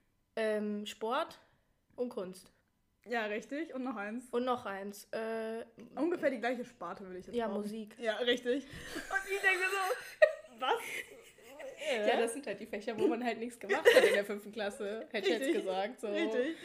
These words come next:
Speaker 1: "Wir spielen mal eine Runde Völkerball" oder "Wir malen jetzt mal ein Bild". So,
Speaker 2: True.
Speaker 1: oder "Wir singen jetzt was".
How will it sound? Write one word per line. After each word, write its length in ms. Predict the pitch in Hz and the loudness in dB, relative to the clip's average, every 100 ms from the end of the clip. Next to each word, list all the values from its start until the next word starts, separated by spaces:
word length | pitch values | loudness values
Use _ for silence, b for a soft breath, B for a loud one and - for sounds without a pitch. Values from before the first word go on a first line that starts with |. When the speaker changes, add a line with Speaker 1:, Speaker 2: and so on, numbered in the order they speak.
| - | -12
Speaker 1:
"Wir 120 | 311 254 | -6 -6
spielen 220 | 277 233 | -6 -6
mal 120 | 214 | -6
eine 160 | 214 220 | -6 -6
Runde 220 | 233 220 | -4 -4
Völkerball" 640 | 208 247 247 262 269 262 233 | -6 -6 -6 -8 -6 -6 -4
oder 220 | 226 208 | -6 -6
"Wir 300 | 214 214 226 240 | -4 -4 -4 -6
malen 220 | 208 220 | -6 -4
jetzt 160 | 233 233 | -6 -6
mal 100 | 214 | -6
ein 80 | 202 | -4
Bild". 380 | 208 240 294 - - _ _ - - - _ - | -2 -2 -4 -12 -20 _ _ -20 -20 -20 _ -18
So, 240 | 240 226 | -4 0
Speaker 2:
True. 100 | 214 | 0
Speaker 1:
oder 240 | 277 208 233 | 0 0 -2
"Wir 100 | 254 262 269 254 | -4 -6 -12 -14
singen 260 | 254 269 | -12 -8
jetzt 240 | 202 175 - | -8 -8 -12
was". 300 | 98 - | -16 -16